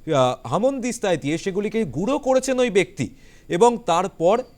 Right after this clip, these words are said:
এই ঘটনাকে ধামাচাপা দেওয়ার জন্য তিনি ওই সিদ্ধ যে দেহাংশ এবং, আহ, যে হাড়ের যে গুঁড়ো, তা গিয়ে, আহ, পাশেই যে ঝিল রয়েছে, সেই ঝিলে ফেলে দেন ওই ব্যক্তি। পুলিশই,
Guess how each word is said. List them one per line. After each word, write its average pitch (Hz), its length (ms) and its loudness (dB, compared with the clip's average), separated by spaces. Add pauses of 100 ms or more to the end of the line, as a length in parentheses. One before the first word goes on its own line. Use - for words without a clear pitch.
(160)
এই 147 180 0
ঘটনাকে 185 540 -2
ধামাচাপা 180 560 -2
দেওয়ার 196 300 0
জন্য 196 320 -2
তিনি 170 260 -8
ওই 175 120 -6
সিদ্ধ 160 420 -4
যে 170 300 -2
দেহাংশ 123 480 -6 (500)
এবং, 202 380 2
আহ, 117 120 -4
যে 143 260 -2 (100)
হাড়ের 113 460 -6
যে 156 120 -4
গুঁড়ো, 135 380 -4 (100)
তা 190 240 0
গিয়ে, 196 260 -6 (120)
আহ, 131 200 -6 (180)
পাশেই 156 340 -6
যে 175 140 -4
ঝিল 208 320 -6
রয়েছে, 104 400 -4 (280)
সেই 170 180 -2
ঝিলে 180 320 0
ফেলে 208 220 0
দেন 190 180 0
ওই 190 100 -4
ব্যক্তি। 165 420 -6 (340)
পুলিশই, 247 420 -2